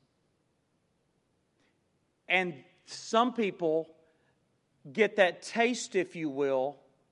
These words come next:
of being in the midst of the things of God and the people of God and the power of the preaching, yet they won't pay the price within themselves.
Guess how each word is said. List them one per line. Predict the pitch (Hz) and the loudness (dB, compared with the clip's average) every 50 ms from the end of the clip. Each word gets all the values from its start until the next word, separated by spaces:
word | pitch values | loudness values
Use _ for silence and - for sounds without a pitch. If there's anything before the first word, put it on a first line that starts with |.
| _ _ _ _ - - - _ | _ _ _ _ -20 -20 -4 _
of | - 190 175 135 127 | 4 4 4 4 2
being | 165 226 247 269 285 277 269 | 2 2 4 4 4 2 2
in | 269 262 247 | 2 2 2
the | 240 240 | 2 2
midst | 226 233 240 269 254 - - - - | 2 2 2 2 2 0 0 -2 -2
of | 202 165 | 0 2
the | 180 190 | 2 2
things | 190 - 233 247 254 233 214 | 4 4 2 2 2 2 0
of | 226 185 160 | -2 0 6
God | 151 220 220 226 220 | 10 10 10 10 10
and | 214 202 190 | 8 4 0
the | 185 | 0
people | - 214 254 247 247 233 208 202 | 0 0 0 0 2 2 4 4
of | 196 151 151 | 4 4 8
God | 214 220 226 233 233 | 10 10 10 10 8
and | 226 202 | 6 2
the | 190 | -2
power | 185 - 202 226 233 233 226 220 226 | 0 4 8 10 10 10 10 8 6
of | 214 170 | 6 4
the | 214 | 0
preaching, | 208 202 247 240 240 233 - - 185 165 156 151 160 170 160 - _ _ _ _ _ _ _ _ _ _ _ _ _ _ _ _ _ _ _ _ _ _ _ _ _ _ _ _ _ _ _ _ _ _ _ _ _ _ - | 0 2 2 2 2 0 -2 -4 -4 -2 -4 -6 -8 -12 -16 -20 _ _ _ _ _ _ _ _ _ _ _ _ _ _ _ _ _ _ _ _ _ _ _ _ _ _ _ _ _ _ _ _ _ _ _ _ _ _ -14
yet | 131 135 160 165 165 | -4 -2 0 0 0
they | 165 156 151 | 0 -2 0
won't | 151 151 156 165 - | 0 0 -2 -2 -2
pay | 170 165 170 | -2 -2 0
the | 170 175 | -2 -2
price | 170 - 180 180 170 151 127 - - - - - - - - - - _ _ _ _ _ _ _ _ _ _ _ _ _ _ _ | -2 2 4 4 6 4 4 0 -4 -14 -16 -18 -18 -20 -20 -20 -20 _ _ _ _ _ _ _ _ _ _ _ _ _ _ _
within | - 143 156 160 139 160 151 151 151 | -4 0 2 2 2 2 0 0 -2
themselves. | 151 147 135 - - 175 165 156 139 117 110 113 110 - - - - - - - | -4 -4 -6 -6 -2 2 2 4 2 2 -2 -6 -12 -14 -14 -14 -14 -14 -16 -18